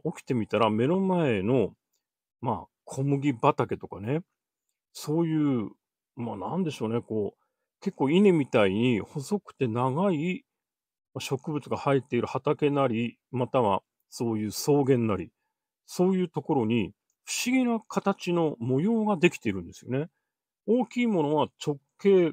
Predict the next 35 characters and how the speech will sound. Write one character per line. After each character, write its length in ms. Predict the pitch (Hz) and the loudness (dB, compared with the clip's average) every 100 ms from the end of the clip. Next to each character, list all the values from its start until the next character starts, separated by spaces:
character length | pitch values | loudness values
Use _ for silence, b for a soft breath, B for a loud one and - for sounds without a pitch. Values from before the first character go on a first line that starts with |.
| 110 | -2
五 160 | 127 | -2
十 220 | 127 185 190 | 0 2 4
メ 140 | 170 | 4
ー 40 | |
ト 120 | 160 123 | 0 -2
ル 80 | |
ぐ 80 | 107 | -4
ら 100 | 90 | -6
い。 20 | - _ _ _ _ _ _ 151 | -10 _ _ _ _ _ _ -16
小 240 | - 226 226 | -6 -2 -2
さ 220 | - 233 | 2 2
い 40 | |
も 140 | 214 190 | 4 2
の 80 | 165 | 2
で 80 | |
も 240 | 185 208 143 | 2 4 4
四 260 | 131 147 | 4 4
メ 80 | 143 | 4
ー 40 | 139 | 2
ト 100 | 165 | -2
ル、 60 | |
五 100 | 110 | -2
メ 140 | 113 110 | 0 -2
ー 60 | |
ト 100 | - | -4
ル 60 | 113 | -2
ぐ 80 | 117 | 0
ら 80 | |
い 20 | 113 | 0
あ 60 | |
る 80 | 117 | -4
ん 60 | 92 | -10
で 60 | |
す 140 | 87 | -18
よ。 80 | - | -20